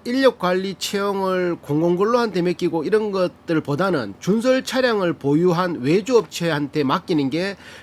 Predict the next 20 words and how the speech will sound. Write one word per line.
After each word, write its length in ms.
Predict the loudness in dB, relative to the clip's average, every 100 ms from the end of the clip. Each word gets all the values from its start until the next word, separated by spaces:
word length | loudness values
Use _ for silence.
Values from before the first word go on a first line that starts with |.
| -6
비용 340 | 4 4 4
대비 200 | 0 -2
가장 320 | -2 -4 -2 0
효율적이다라고 1160 | 0 0 2 2 4 2 2 2 -2 -2 -4
해가지고 360 | -4 -4 -4 -4
요거를 520 | -2 0 0 0 -4 -8
이제 440 | -6 -6 -8 -12 -16 -14 -14 -14 -12
뭐 240 | -8 -8 -2
청소업체 680 | -2 4 2 2 -4 -4 -2
직원 240 | -2 0
같으면은 540 | 0 0 -2 0 -4 -10 -12
처음, 300 | 0 2 2 -2 -16 -16 -6
청소업체 460 | -2 2 4 4 -2
직원이야 580 | -2 -2 0 -2 -2 -6 -14 -20 -20 -2
자주 260 | 0 2
하니까 480 | 0 0 -2 -4 -4
수월하게 540 | -8 -2 0 2 0 0
요령이 240 | 0 0
있어서 160 | -2 -4
하는데, 420 | -2 -2 -4